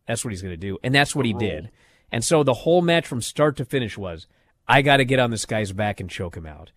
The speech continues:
Speaker 1: And he gets foiled, he gets foiled, he gets his neck worked over. They did a spot.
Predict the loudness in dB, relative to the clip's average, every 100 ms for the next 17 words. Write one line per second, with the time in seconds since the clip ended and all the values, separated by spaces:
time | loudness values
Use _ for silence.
0 | _ _ _ _ -2 0 0 -4 -10 -6
1 | -2 -2 -4 -6 -4 0 2 2 0 -4
2 | -8 -10 -8 0 2 4 2 0 -4 -4
3 | -6 -6 -4 -2 -4 -4 -2 -2 -4 -4
4 | -4 -6 -8 _ _ _ _ _ _ 0
5 | 2 0 -2 -4 -2 0 2 0